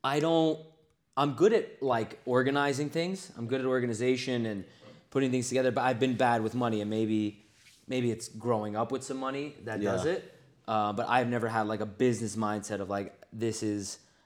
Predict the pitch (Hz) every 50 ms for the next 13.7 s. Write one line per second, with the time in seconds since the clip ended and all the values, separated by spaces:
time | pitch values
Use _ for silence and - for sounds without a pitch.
0 | _ - - - 131 131 123 120 113 113 120 120 113 120 127 117 113 110 107 107
1 | 110 110 104 - 110 104 101 98 101 107 101 101 101 104 104 98 101 104 98 98
2 | 95 98 101 101 101 107 117 107 110 107 104 101 110 110 110 107 101 107 104 101
3 | 101 98 95 - - - - - _ - 120 131 135 131 127 120 117 107 107 107
4 | 110 - 127 135 135 123 110 98 90 - - 117 104 - - 104 90 82 - _
5 | _ _ - 117 120 117 107 107 113 101 - 117 110 107 110 107 101 95 95 92
6 | 92 92 104 101 110 101 95 - - _ _ - - - 90 82 80 - - 107
7 | 113 113 113 113 110 110 107 104 95 95 - - - - _ _ _ _ _ _
8 | _ - 113 113 127 117 - - - 110 101 90 87 82 98 90 95 110 117 123
9 | 120 123 - 98 87 85 - 104 95 92 82 - 95 90 87 80 95 98 92 85
10 | - - 95 101 98 - - 85 85 - - _ _ _ - - 104 101 101 110
11 | 117 117 113 107 95 85 85 87 101 110 104 92 101 98 90 87 80 85 107 117
12 | 131 127 123 127 127 131 120 101 104 90 95 123 135 123 98 92 90 98 117 127
13 | 147 151 147 135 120 117 110 - 98 92 98 113 113 101